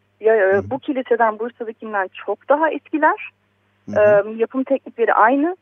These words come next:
Speaker 1: Tuğla, taş, almaşık, e, cephede
Speaker 2: Hı hı.
Speaker 1: görülen şekilde. Ve cepheleri yerinde duruyor. Yani bakımsızlık olsa çatıdan başlar.
Speaker 2: Hmm.
Speaker 1: E, dolayısıyla burada bir, e, hele de restore edilmiş bir kilise ise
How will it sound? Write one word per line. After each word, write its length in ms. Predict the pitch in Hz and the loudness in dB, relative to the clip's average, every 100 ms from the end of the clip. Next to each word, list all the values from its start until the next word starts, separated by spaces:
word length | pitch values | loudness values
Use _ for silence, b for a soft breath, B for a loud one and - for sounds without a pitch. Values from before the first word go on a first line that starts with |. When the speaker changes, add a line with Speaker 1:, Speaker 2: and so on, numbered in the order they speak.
| 302 | -18
Speaker 1:
Tuğla, 240 | - 220 196 | -10 -2 -2
taş, 220 | 214 196 | -2 -4
almaşık, 580 | - 202 185 190 233 - | -2 -2 -4 -10 -16 -12
e, 200 | - 185 | -2 -2
cephede 280 | 180 196 190 | -2 -6 -6
Speaker 2:
Hı 40 | 175 | -4
hı. 40 | |
Speaker 1:
görülen 280 | 175 180 180 | -2 -2 -4
şekilde. 480 | - 180 196 233 370 _ _ _ _ _ - | -8 -14 -8 -6 -8 _ _ _ _ _ -2
Ve 80 | 277 | 0
cepheleri 420 | 285 269 233 226 | 0 2 0 0
yerinde 340 | 240 220 208 | -2 -4 -10
duruyor. 260 | 190 160 135 | -6 -4 0
Yani 240 | 160 175 | 2 2
bakımsızlık 580 | 185 - 240 - 262 320 | 0 0 -10 -8 -6 0
olsa 300 | 277 262 339 | 0 2 -2
çatıdan 500 | - 262 247 233 214 | -2 -2 0 0 0
başlar. 500 | 147 - - - - _ _ _ _ - | -2 -4 -10 -12 -12 _ _ _ _ -10
Speaker 2:
Hmm. 220 | 120 - | -8 -4
Speaker 1:
E, 300 | 92 - - - - - | -4 -4 -6 -12 -14 -10
dolayısıyla 680 | 226 285 320 339 339 311 | -4 -2 -2 -2 -2 -2
burada 280 | 254 262 285 | -6 -6 -2
bir, 240 | 330 - - | -4 -4 -8
e, 280 | 220 226 220 220 | -4 -2 -4 -6
hele 360 | - - 359 415 | -12 -4 0 0
de 80 | 285 | 2
restore 400 | 220 - 214 190 | 0 0 -2 -2
edilmiş 360 | 185 180 - | -4 -8 -10
bir 40 | - | -18
kilise 400 | _ 160 - 156 | _ -14 -8 -8
ise 180 | - | -6